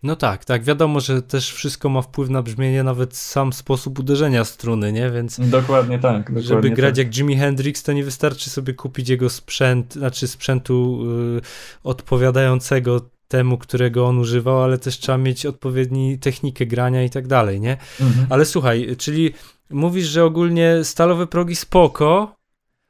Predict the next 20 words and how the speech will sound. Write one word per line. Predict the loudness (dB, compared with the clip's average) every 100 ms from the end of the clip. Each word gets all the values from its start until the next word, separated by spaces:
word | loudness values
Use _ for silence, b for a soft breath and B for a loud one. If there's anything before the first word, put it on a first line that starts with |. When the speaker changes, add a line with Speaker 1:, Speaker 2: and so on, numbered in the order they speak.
| _
Speaker 1:
ale | 4 4
że | 2
to | 0
nie | 2 4
jest, | 4 2
że | 0 2 2
to | 4
jest | 0 4
lepsze | 4 4 2
rozwiązanie, | 2 2 0 0 0 0
po |
prostu | -4 -6 -8
znowu | 0 2 2 2
inne | 4 4 4 4 4 2
i | 2 -2
też, | 2 0 0 -6 -6
y, | -2 -2 -2
dla | 0 0
konkretnych | 0 -2 -2 0 0 0 -2 -2 -2
zastosowań. | -4 -2 -2 0 2 0 -4